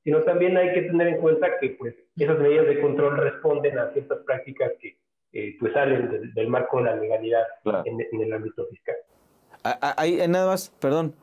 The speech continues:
Speaker 2: Omar, ahí nada más permíteme que te interrumpa, pero ahí donde también es algo muy común desde siempre en el ámbito fiscal, el mencionar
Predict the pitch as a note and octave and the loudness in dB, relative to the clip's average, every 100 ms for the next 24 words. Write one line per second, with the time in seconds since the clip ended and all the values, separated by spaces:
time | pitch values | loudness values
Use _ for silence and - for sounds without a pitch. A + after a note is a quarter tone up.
0 | - - - B2+ D3+ - C3+ D#3 E3 D#3+ | -20 -10 -2 0 -2 -2 0 0 0 -2
1 | D3+ C3+ C3 D3 C#3+ B2 A2+ A2 B2 A#2+ | -2 0 0 0 0 0 -2 0 0 0
2 | C3 C3+ _ - F3 F#3+ E3+ E3 E3 _ | -2 -4 _ -2 2 2 2 0 -4 _
3 | _ _ _ _ _ - G#2 A2+ A#2+ A2 | _ _ _ _ _ -4 -2 0 2 2
4 | G2+ F#2 - F2+ F#2 G#2+ A#2 A#2+ A2 A#2 | 2 0 -2 -2 0 0 0 -2 0 0
5 | - - G#2 B2+ A2+ A2+ A#2+ D3 E3 - | -2 -4 -2 0 2 2 4 2 0 0
6 | B2+ B2+ C3+ B2 G#2+ F2+ G2 - _ _ | 0 2 2 2 0 0 -4 -6 _ _
7 | _ _ - C#3+ D#3 D3+ C3 A#2 B2 B2+ | _ _ -4 0 0 0 -2 0 0 0
8 | B2+ E2+ F2+ - E3 F#3+ G3 _ - - | -2 -4 -2 0 0 -2 -8 _ -20 -20
9 | - A2 A2+ G#2+ G2+ A2 C3+ D3 | -6 0 0 0 0 0 0 -2